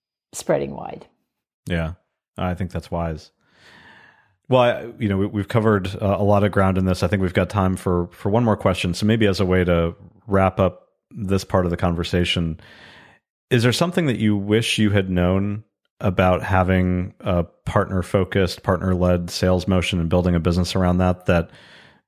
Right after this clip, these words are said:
Speaker 2: isn't obvious that you would tell to a, a first-time leader or founder?
Speaker 1: Well, certainly your point about knowing what they're gold on, like, uh, like, our licenses was, was something I wish I had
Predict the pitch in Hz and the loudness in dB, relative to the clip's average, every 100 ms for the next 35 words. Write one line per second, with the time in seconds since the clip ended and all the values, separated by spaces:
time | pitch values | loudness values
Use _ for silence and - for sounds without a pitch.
0 | _ 117 101 107 101 _ - 95 95 98 | _ 0 2 0 -2 _ 0 2 4 2
1 | 101 - 92 - - 92 92 87 95 92 | 2 2 -2 -2 -4 0 0 2 2 2
2 | - - 101 92 87 - 101 - 92 - | -2 -4 2 2 2 -2 -6 -2 -2 0
3 | 92 87 87 87 _ _ _ - 101 92 | 0 0 -2 -6 _ _ _ -8 -2 2
4 | 92 90 85 - 87 87 95 98 _ _ | 2 2 0 0 0 0 -2 -4 _ _
5 | _ _ _ _ - 196 233 226 247 202 | _ _ _ _ -8 -4 -2 0 0 0
6 | 190 190 185 180 175 175 - 170 170 175 | -2 -2 -2 -2 0 0 0 0 2 2
7 | 175 175 175 175 165 160 165 175 208 247 | 0 -2 -6 -6 -2 -2 0 0 2 2
8 | 277 262 180 165 160 147 165 170 160 165 | 0 -2 -4 0 2 2 -2 -4 -2 0
9 | 156 165 175 190 196 185 160 156 - 151 | 2 2 2 -2 -4 -2 -2 -4 -6 -4
10 | 185 170 156 147 _ - - 175 160 156 | -4 -4 -6 -8 _ -14 -6 -4 -2 -2
11 | 160 165 156 160 | 2 2 2 -2